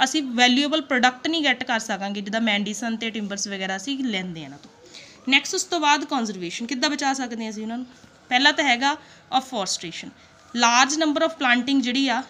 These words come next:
ਜਿੱਦਾਂ ਗੌਰਮੈਂਟਸ ਦੁਆਰਾ ਲਗਾਏ ਜਾਂਦੇ ਆ ਕਿੰਨੇ ਸਾਰੇ ਪੇੜ ਪੌਦੇ, ਉਹਨੂੰ afforestation ਕਹਿੰਦੇ ਆ। ਪ੍ਰੀਵੈਂਟ ਓਵਰਗ੍ਰੇਜ਼ਿੰਗ, ਜ਼ਿਆਦਾ ਓਵਰਗ੍ਰੇਜ਼ਿੰਗ ਜਿਹੜੀ ਆ, ਜ਼ਿਆਦਾ ਕਟਾਈ ਜਿਹੜੀ ਆ, ਉਹਨੂੰ ਪ੍ਰੀਵੈਂਟ ਕਰਨਾ ਚਾਹੀਦਾ ਹੈ।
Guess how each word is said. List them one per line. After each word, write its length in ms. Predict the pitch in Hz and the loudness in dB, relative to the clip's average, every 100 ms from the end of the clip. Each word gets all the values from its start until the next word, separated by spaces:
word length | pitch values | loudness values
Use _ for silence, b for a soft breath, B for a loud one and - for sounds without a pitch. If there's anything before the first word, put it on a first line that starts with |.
| - | -8
ਜਿੱਦਾਂ 240 | 226 233 | -4 -2
ਗੌਰਮੈਂਟਸ 480 | 208 214 214 220 220 | 0 -2 0 -2 -2
ਦੁਆਰਾ 260 | 214 202 202 | -2 -2 -2
ਲਗਾਏ 360 | 208 202 190 | -4 -2 -4
ਜਾਂਦੇ 280 | 190 185 185 | -4 -6 -8
ਆ 40 | |
ਕਿੰਨੇ 240 | 202 202 202 | -10 -10 -8
ਸਾਰੇ 220 | 226 220 | -8 -8
ਪੇੜ 240 | 220 185 | -8 -10
ਪੌਦੇ, 280 | 180 180 190 | -10 -10 -10
ਉਹਨੂੰ 200 | 226 247 | -8 -8
afforestation 840 | - 226 226 196 - - 175 202 180 | -4 -4 -4 -8 -8 -8 -12 -12 -14
ਕਹਿੰਦੇ 260 | 175 175 | -14 -14
ਆ। 40 | 180 B B B B | -16 B B B B
ਪ੍ਰੀਵੈਂਟ 640 | 294 302 262 262 285 349 339 - | 4 8 8 8 4 -2 -8 -4
ਓਵਰਗ੍ਰੇਜ਼ਿੰਗ, 680 | 269 269 269 220 185 170 156 - | 0 2 2 0 -2 -4 -12 -8
ਜ਼ਿਆਦਾ 320 | 208 240 240 262 | 0 2 6 4
ਓਵਰਗ੍ਰੇਜ਼ਿੰਗ 800 | 254 240 247 220 226 202 226 220 | 2 -2 -2 -2 -2 -2 -4 -4
ਜਿਹੜੀ 320 | 208 208 240 | -4 -4 -4
ਆ, 120 | 254 - - - - | -4 -8 -20 -20 -8
ਜ਼ਿਆਦਾ 280 | 202 208 220 | 0 0 0
ਕਟਾਈ 460 | 226 233 202 190 202 | -2 -2 0 0 -4
ਜਿਹੜੀ 320 | 190 190 214 | -6 -6 -6
ਆ, 120 | 214 226 B B - | -8 -12 B B -10
ਉਹਨੂੰ 260 | 214 254 311 | -4 -2 -4
ਪ੍ਰੀਵੈਂਟ 480 | - 269 226 202 202 | -4 -2 -2 -2 -6
ਕਰਨਾ 260 | 180 165 | -8 -10
ਚਾਹੀਦਾ 340 | 160 170 175 | -14 -14 -14
ਹੈ। 120 | 180 | -16